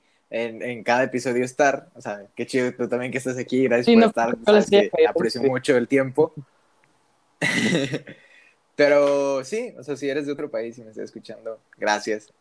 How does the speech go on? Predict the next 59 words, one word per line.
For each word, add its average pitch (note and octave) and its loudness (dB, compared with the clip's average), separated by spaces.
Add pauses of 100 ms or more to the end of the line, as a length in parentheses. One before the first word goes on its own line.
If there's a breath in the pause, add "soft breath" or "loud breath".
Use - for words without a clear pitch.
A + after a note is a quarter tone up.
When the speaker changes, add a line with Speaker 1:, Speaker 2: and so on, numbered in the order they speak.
(140)
Speaker 1:
te G#2 -6
quiero A2+ 0
mucho. A2 -12
También D#3+ 0
a G3 2
los C#3 0
mexicanos, A2+ -6
o G#2 -12
sea, G2+ -6
los, G#2 -8
los G2+ -8
quiero A2+ -6
mucho. A2 -10
Speaker 2:
<laughs> - -4 (480 soft breath)
Speaker 1:
Eh, G1+ -10
son A#2+ 0
importantes A#2+ -2
para A2 2
mí, B2+ -4 (400)
saben A2 -2
que, - -8 (220)
no B2 -6
sé, B2+ -4 (100)
o - -16
sea, G#2 -8 (140)
me, A#2+ -6
me B2 -6
pongo C#3 -2
emocional A#2+ -8
tal C3 -10
vez B2 -8
cuando, A2 -10
cuando A2 -6
hablo A#2 0
de B2 -2
eso, C#3 -8
pero C3+ -4
es C#3 -4
que, D3+ 2
es, C3+ 2
es, D3+ 4
es D#3 2
que F#3 0
me, D#3+ 0
sí F3+ 2
me F#3+ 6
sorprende D3+ 0
mucho D3 -4
el D3+ 2
hecho C3 -2
de C3 -2
que, G#2 -10
pues, - -20 (380)
no D#3 0
llevamos D3 4
tanti-, B2 -6
tan, A#2 -2
tanto, B2+ -4 (140)
tan, A#2+ -2